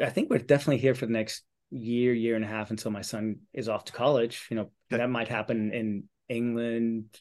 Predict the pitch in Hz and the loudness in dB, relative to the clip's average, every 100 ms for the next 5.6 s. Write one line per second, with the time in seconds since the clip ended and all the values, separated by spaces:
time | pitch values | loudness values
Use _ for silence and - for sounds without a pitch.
0 | - 117 117 110 104 107 - 117 98 98 | -10 -2 0 2 0 -4 -2 -2 -2 -2
1 | 113 117 117 120 110 127 123 131 127 120 | 0 0 2 2 2 0 2 2 0 2
2 | 123 120 131 127 123 117 127 120 117 117 | 4 4 2 4 4 4 4 4 6 4
3 | 104 123 127 131 208 175 202 233 285 160 | 4 4 4 8 8 10 10 10 10 6
4 | - - 208 131 - - 165 - 156 208 | 6 6 6 4 -4 0 2 4 6 6
5 | 226 196 196 226 277 - | 6 2 4 6 6 4